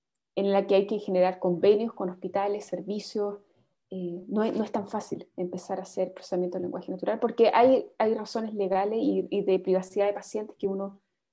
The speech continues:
debe respetar y es totalmente válido que hayan toda una serie de, de restricciones.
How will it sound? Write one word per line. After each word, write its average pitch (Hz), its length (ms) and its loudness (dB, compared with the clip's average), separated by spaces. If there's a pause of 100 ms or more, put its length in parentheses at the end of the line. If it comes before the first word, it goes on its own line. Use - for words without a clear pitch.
(140)
debe 202 220 4
respetar 202 420 0
y 202 60 2
es 202 60 -6
totalmente 180 460 -2
válido 190 520 0 (340)
que 190 100 6
hayan 190 320 6
toda 202 160 4
una 208 160 -2
serie 202 340 2
de, 190 420 2
de 185 220 -2
restricciones. - 680 -6